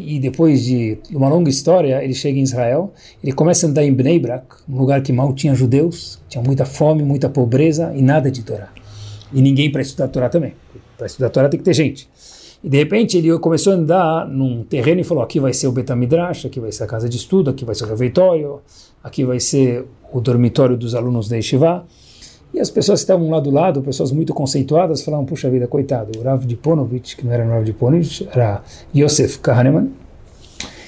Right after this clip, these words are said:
ele <laughs> passou por tantas tragédias, viu a esposa indo embora do mundo, os filhos, muito difícil a vida. Então, ele passou por tantas coisas que perturbou a mente dele, e ele começa a já visionar agora que vai ter uma yeshiva, não tem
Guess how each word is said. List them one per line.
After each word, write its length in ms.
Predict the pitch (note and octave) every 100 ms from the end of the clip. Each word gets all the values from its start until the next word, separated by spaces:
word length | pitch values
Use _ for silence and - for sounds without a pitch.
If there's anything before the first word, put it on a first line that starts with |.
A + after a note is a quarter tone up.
| - -
ele 840 | D#3 D#3 D#3 D#3 D3+ D3+ C#3 C#3+ F#3+ - - - -
<laughs> 1500 | - - - - - - - - - - - - - - -
passou 240 | C3+ E3
por 160 | D3+ C3
tantas 280 | E3+ -
tragédias, 600 | - C#3+ G2+ B2+ C3+ A2+ G#2
viu 120 | C#3
a 40 |
esposa 720 | C3+ - C#3+ C#3+ A#2+ A2 F#2 G#2+
indo 140 | A#2+
embora 260 | B2 B2+ B2+
do 100 | A2
mundo, 320 | C3 E3 C3
os 140 | A#2 -
filhos, 500 | E3 E3 C3 A#2 -
muito 180 | C4 F3+
difícil 460 | C3+ F#3+ E3+ B2+
a 20 | A2+
vida. 300 | A2+ G2+ - _ _ - - - -
Então, 560 | G3 G#3+ B3+ C#4 E4+ C4+
ele 120 | A#3+ -
passou 320 | - - G#3
por 140 | E3+
tantas 460 | C3 G3 F#3+ C#3 -
coisas 420 | E3+ D3+ C#3 -
que 100 | -
perturbou 480 | D#3 C3+ C#3 B2+ D3
a 60 |
mente 300 | C#3 B2+ B2+
dele, 300 | B2+ C#3 F#3
e 140 | C4+ D4
ele 100 | C4
começa 520 | A3+ G#3+ G3 F#3+ E3+
a 40 |
já 160 | D#3 F3
visionar 520 | B2+ D3 D3+ D#3+ D#3
agora 260 | A2+ B2 A2
que 60 |
vai 100 | G#2+
ter 120 | G#2 C3
uma 100 | B2+
yeshiva, 460 | - A#2+ B2 A#2
não 160 | B2 D3+
tem 400 | F#3+ G#3+ G#3+